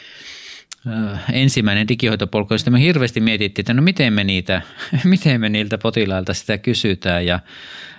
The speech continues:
ja, ja, mut sit kun me otettiin niitä potilaita mukaan, jotka on täällä hoidossa ja kysyttiin, että no mitäs, mitenkä sä haluaisit tätä hoitoa, mitä sinä voisit ja haluaisit tehdä vaikka siellä kotona, etkä tuliskaan tänne sairaalaan, niin sitä kautta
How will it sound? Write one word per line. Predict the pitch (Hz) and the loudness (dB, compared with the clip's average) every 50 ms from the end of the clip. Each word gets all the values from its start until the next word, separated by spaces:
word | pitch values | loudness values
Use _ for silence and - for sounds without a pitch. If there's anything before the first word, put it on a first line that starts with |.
| _ - | _ -4
ja, | 107 104 | -2 0
ja, | 104 104 113 | 0 0 2
mut | 135 151 - | 2 2 2
sit | 220 190 - | 2 -2 0
kun | - 175 | 0 0
me | |
otettiin | 185 190 202 190 - 196 | 2 2 0 0 0 0
niitä | 190 208 | 0 0
potilaita | 196 226 208 185 156 135 127 127 127 | 0 0 2 2 2 2 2 2 2
mukaan, | 123 123 120 127 127 | 0 0 2 0 -2
jotka | 127 - - 185 | -2 -2 -2 -2
on | 196 165 | -2 0
täällä | - 123 107 104 | 0 0 0 0
hoidossa | 101 104 85 80 - 92 90 - - 104 | 0 0 0 0 -2 -4 -6 -4 -4 -4
ja | 113 | -4
kysyttiin, | 117 - 160 - 127 - - - | -2 -2 -2 -2 -2 -4 -6 -10
että | - 160 | -8 -4
no | 190 | -4
mitäs, | 220 - - 156 139 - | -2 0 0 -2 0 0
mitenkä | 185 214 - 202 165 139 - 113 | 0 0 2 0 0 0 0 0
sä | 104 123 113 | 0 0 0
haluaisit | 113 117 110 104 98 92 92 - 95 - | 2 0 0 2 2 0 0 -2 -6 -10
tätä | - 95 - 95 92 | -10 -6 -4 -4 -2
hoitoa, | 104 95 85 82 82 - 90 82 85 85 - - - - - _ - - _ _ _ _ _ _ _ _ _ _ | 0 0 -2 -2 -2 -2 -2 -2 -2 -2 -6 -14 -20 -20 -20 _ -20 -20 _ _ _ _ _ _ _ _ _ _
mitä | 175 190 240 214 | 0 2 2 2
sinä | - 151 139 127 120 | 2 2 2 2 4
voisit | 123 123 113 - 113 - - | 2 0 0 0 -2 -2 -2
ja | 120 127 | 0 0
haluaisit | 123 107 107 107 - 104 - | 2 2 0 -2 -2 -4 -4
tehdä | - 104 101 101 92 | -4 -2 -2 -2 -4
vaikka | 92 - - 90 | -6 -8 -8 -8
siellä | - 90 85 87 | -6 -6 -8 -6
kotona, | - 98 92 - 82 76 78 69 - - - _ _ _ _ _ _ _ _ _ _ _ _ _ _ _ | -6 -6 -4 -4 -4 -4 -4 -4 -6 -8 -14 _ _ _ _ _ _ _ _ _ _ _ _ _ _ _
etkä | 117 117 - 120 | -8 -4 -4 -2
tuliskaan | 113 123 117 104 - - 104 92 | 0 0 0 0 0 -2 -2 -2
tänne | 87 85 87 90 | 0 0 -2 -2
sairaalaan, | - 101 85 82 82 80 78 85 85 98 | -2 -2 -2 -2 -2 -2 -2 -2 -2 -4
niin | 107 | 0
sitä | - 175 170 180 135 | 0 0 0 0 0
kautta | 117 - 92 90 92 - - 90 87 | 0 0 -2 -2 -4 -4 -4 -4 -4